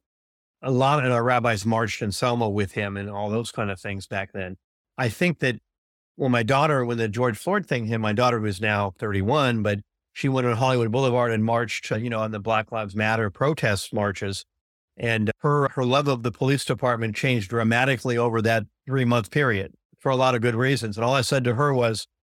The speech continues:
"If you're gonna march on Hollywood Boulevard with the crowds, let me give you the name of the best criminal attorney in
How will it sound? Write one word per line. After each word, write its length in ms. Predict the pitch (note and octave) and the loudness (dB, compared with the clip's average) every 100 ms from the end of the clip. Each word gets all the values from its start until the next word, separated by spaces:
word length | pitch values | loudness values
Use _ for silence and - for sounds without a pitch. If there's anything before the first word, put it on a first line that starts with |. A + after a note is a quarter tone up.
| _ _ | _ _
"If 80 | A#2+ | -2
you're 80 | B2 | 0
gonna 140 | A#2 | 2
march 340 | A#2 B2+ C3+ | 2 2 0
on 140 | C#3 B2 | 0 0
Hollywood 340 | A#2+ C3 C3 | 0 0 0
Boulevard 440 | A#2+ C3+ B2+ C3 B2 | 0 0 2 2 0
with 120 | A#2 | -4
the 80 | G#2+ | -4
crowds, 440 | - C3+ C3+ A2 | -2 0 0 0
let 100 | B2 | 0
me 80 | B2+ | 0
give 140 | B2 | -2
you 60 | B2 | -2
the 80 | B2 | 0
name 160 | B2 | 0
of 80 | B2 | 0
the 80 | A2+ | 0
best 240 | A#2+ A#2 | 0 -2
criminal 360 | - C3+ B2+ A#2 | -4 -2 0 -2
attorney 400 | G#2+ C3 B2+ A#2+ | 0 0 0 0
in 220 | A2+ G#2+ | -4 -6